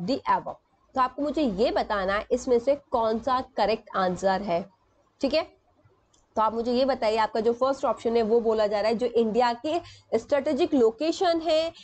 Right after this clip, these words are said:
या फिर जो India का ocean route है उसके साथ साथ वो इसके पीछे का reason है, या फिर कोई भी ऐसी country नहीं है जो कि India जितनी बड़ी कोस्ट लाइन share करती है उतनी कोई भी दूसरी country share नहीं करती है।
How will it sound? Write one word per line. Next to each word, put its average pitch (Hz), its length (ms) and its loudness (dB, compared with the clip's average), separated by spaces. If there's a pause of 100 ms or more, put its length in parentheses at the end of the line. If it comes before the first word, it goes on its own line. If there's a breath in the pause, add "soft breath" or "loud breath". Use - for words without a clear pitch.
(160 loud breath)
या 254 180 4
फिर 277 200 -4
जो 294 160 -2
India 254 460 2
का 285 140 0
ocean 240 500 2
route 254 360 0
है 262 220 2
उसके 240 320 2
साथ 220 220 0
साथ 269 220 0 (380 soft breath)
वो 220 340 2
इसके 302 320 -4
पीछे 294 320 0
का 294 120 2
reason 277 420 2
है, 285 120 2 (340 soft breath)
या 254 320 2
फिर 320 220 -4
कोई 285 400 2
भी 277 160 2
ऐसी 277 300 0
country 254 380 0
नहीं 247 380 4
है 269 240 0
जो 220 160 2
कि 262 320 -4
India 226 300 2
जितनी 285 320 -4
बड़ी 254 180 2
कोस्ट 285 440 -2
लाइन 254 260 0
share 240 300 0
करती 233 360 -2
है 247 60 4
उतनी 247 280 0
कोई 247 260 2
भी 254 120 0
दूसरी 214 320 0
country 226 300 0
share 233 300 0
नहीं 226 180 2
करती 214 360 2
है। 233 120 2